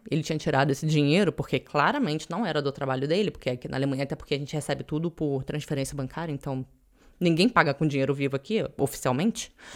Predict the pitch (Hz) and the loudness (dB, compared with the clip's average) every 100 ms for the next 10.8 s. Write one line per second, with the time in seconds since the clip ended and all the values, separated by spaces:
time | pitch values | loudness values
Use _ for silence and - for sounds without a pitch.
0 | - - - - - - - - 196 143 | -14 -14 -16 -18 -18 -20 -6 4 6 6
1 | 160 180 269 269 233 180 - 233 190 143 | 4 0 0 0 2 0 2 0 2 0
2 | 156 254 247 156 165 180 180 151 180 254 | 0 -2 0 0 0 -6 -2 -2 0 0
3 | 262 170 170 196 233 226 214 202 185 185 | 0 -2 -6 -6 -8 -2 0 2 2 4
4 | 226 165 139 120 - - - - - _ | 4 4 2 0 -6 -12 -20 -20 -20 _
5 | - - 160 190 302 294 170 - 277 294 | -2 0 4 6 6 6 2 -2 -8 -10
6 | - - - - - 208 196 214 247 311 | -16 -20 -20 -16 0 4 6 6 4 4
7 | 359 - - - 208 160 127 143 151 320 | 0 -12 -12 -2 0 0 -2 0 0 0
8 | - 262 247 247 240 - 247 233 226 226 | -4 -2 0 0 -2 -2 0 2 2 0
9 | - - _ - 196 196 185 175 165 170 | -8 -14 _ 0 2 2 2 0 0 -2
10 | 190 165 131 120 - - 143 175 | 0 2 0 -4 -10 -2 0 -2